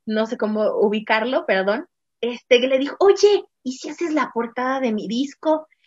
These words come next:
Y el Takashi Murakami, "Ah, Simón, sí, ten." Y le da su portada de su disco que se llama Colores.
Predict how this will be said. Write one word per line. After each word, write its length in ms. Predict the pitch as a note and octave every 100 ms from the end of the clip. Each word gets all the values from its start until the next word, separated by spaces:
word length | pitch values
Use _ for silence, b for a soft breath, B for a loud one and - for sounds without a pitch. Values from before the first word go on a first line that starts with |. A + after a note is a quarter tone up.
| _
Y 140 | B3+ B3+
el 240 | B3+ B3+
Takashi 340 | C4 C4 D#4+ F4
Murakami, 380 | D#4 D4+ F#4+ G4+
"Ah, 500 | C#5 D#5 D5+ A4 - _ _ _
Simón, 400 | A4 D4 E4+ D4+
sí, 340 | A4 F#4+ - _ _ _ _ -
ten." 320 | F#4 D#4 - _
Y 160 | D4+ E4+
le 160 | E4 C#4+
da 180 | F4 F#4+
su 80 | A4+
portada 400 | A4 F#4 D#4 F#4+
de 80 | E4+
su 140 | B3+
disco 340 | A#3+ C#4+ C#4+ F4
que 100 | C4
se 60 |
llama 220 | A#3 C4 C#4+
Colores. 520 | G3 G#3+ A#3 C4